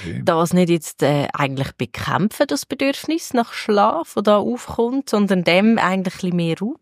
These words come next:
Speaker 2: geben.
Speaker 1: Ja, genau. Es ist wirklich ein guter Kompromiss. Und vielleicht kann man aber auch noch sagen zum Schlaf, ja, nein, wir haben gesagt, ja, was sie ist das Hauptleid in der Gesellschaft? Sind es Rückenleiden, sind es Depressionen? Aber eigentlich ist, äh,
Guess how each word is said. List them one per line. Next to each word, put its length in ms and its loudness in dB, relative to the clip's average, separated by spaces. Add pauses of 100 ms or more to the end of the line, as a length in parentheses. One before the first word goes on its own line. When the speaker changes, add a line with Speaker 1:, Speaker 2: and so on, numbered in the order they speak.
Speaker 2:
geben. 160 -2
Speaker 1:
Ja, 280 4
genau. 320 -2
Es 320 -6
ist 80 -4
wirklich 340 -2
ein 40 -20
guter 420 -2
Kompromiss. 1000 -6
Und 120 -6
vielleicht 280 2
kann 140 0
man 80 2
aber 140 2
auch 60 2
noch 100 0
sagen 280 -2
zum 160 -6
Schlaf, 340 0
ja, 80 4
nein, 200 -2
wir 100 -2
haben 80 -4
gesagt, 240 -4
ja, 100 -2
was 220 -4 (240)
sie 340 -4
ist 180 -2
das 140 -2
Hauptleid 500 0
in 120 0
der 100 -4
Gesellschaft? 560 -2
Sind 220 -2
es 40 2
Rückenleiden, 600 2
sind 120 -4
es 140 -10
Depressionen? 600 -2
Aber 340 0
eigentlich 380 -6
ist, 340 -6
äh, 80 -4